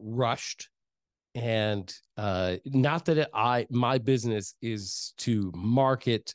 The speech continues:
movies and help them sell tickets or D V Ds or, you know, the digital copy, but if, you know, you have somebody, you know, winning an award, uh, one of the big ones, and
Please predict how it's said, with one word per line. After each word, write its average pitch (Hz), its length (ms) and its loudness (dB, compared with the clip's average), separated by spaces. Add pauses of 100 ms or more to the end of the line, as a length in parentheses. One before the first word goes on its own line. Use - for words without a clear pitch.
(100)
movies 107 480 0
and 101 100 -4
help 113 260 -4
them 101 180 -2
sell 104 340 -2
tickets 110 500 -6
or 107 80 -4
D 107 200 -2
V 104 160 -2
Ds 98 400 -4 (300)
or, 101 360 0 (180)
you 131 100 4
know, 90 220 0 (260)
the 110 160 0
digital 110 500 0
copy, 110 500 -2 (440)
but 117 420 0 (640)
if, 131 480 0 (420)
you 123 80 -4
know, 98 200 -4
you 160 240 4
have 123 420 2
somebody, 101 800 -2 (600)
you 110 120 -2
know, 90 180 -4
winning 143 480 4
an 131 60 4
award, 107 680 0 (140)
uh, 123 40 0
one 143 180 4
of 156 40 2
the 139 60 4
big 113 220 0
ones, 85 540 -10 (800)
and 107 640 0